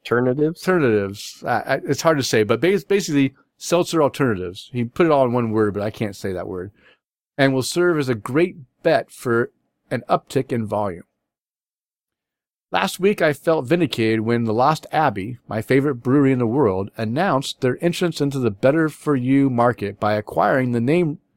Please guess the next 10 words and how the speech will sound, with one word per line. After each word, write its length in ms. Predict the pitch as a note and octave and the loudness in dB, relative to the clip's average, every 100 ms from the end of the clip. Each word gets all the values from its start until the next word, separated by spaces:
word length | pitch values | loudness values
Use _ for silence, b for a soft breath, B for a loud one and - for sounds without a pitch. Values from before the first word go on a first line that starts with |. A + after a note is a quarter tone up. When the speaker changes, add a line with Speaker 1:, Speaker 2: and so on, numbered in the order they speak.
| _ | _
Speaker 2:
naming 300 | E3 G#3+ B2 | 2 2 2
rights 300 | G2+ G#2 - | 2 -2 -4
to 380 | - B2 A#2+ B2+ _ _ - | -2 2 2 0 _ _ -8
Tiny 320 | - A#2 D3 | 0 4 4
Bubbles 540 | C3 F3+ A#2 E2 - - _ _ _ | 4 0 0 -6 -12 -20 _ _ _
from 300 | - B2+ B2 | -2 2 2
the 120 | B2 | 2
Hollister 480 | A2+ D#3+ D#3+ D3+ D#3 | 0 4 4 2 0
Brewing 320 | B2+ C3 B2 | 2 2 2
Company. 400 | G2+ F#2 F2+ E2+ | 0 -6 -8 -14